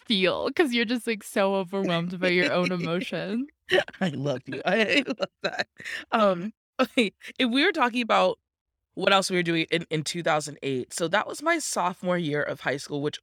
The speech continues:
Speaker 2: arguably was my hardest year in school.
Speaker 1: Oof.
Speaker 2: I was taking A P World History, and it was just kicking my butt, but also that was the year that I took driver's ed. So this is kind of a long story, but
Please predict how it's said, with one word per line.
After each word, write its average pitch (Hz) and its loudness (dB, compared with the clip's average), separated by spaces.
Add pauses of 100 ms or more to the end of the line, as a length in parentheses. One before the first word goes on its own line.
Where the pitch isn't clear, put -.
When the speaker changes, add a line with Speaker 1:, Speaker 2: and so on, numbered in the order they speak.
(100)
Speaker 2:
arguably 370 0
was 233 -4
my 196 0 (100)
hardest 160 0
year 139 -2
in 135 -6
school. 143 -4
Speaker 1:
Oof. 156 -14 (320)
Speaker 2:
I 190 4
was 302 0
taking 262 0
A 185 2
P 226 -2
World 220 0
History, 165 -2 (200)
and 151 2
it - 4
was 226 2
just 269 -2
kicking 175 -6
my 160 2
butt, 135 -2
but 196 -2
also 226 2 (300)
that 240 -2
was 330 -4
the 302 -6
year 214 0
that 214 2
I 202 2
took 165 -4
driver's 147 -2
ed. 139 -4 (180)
So 277 -2
this 302 2
is 349 -2
kind 330 2
of 302 2
a 311 0
long 233 2
story, 214 2
but 190 2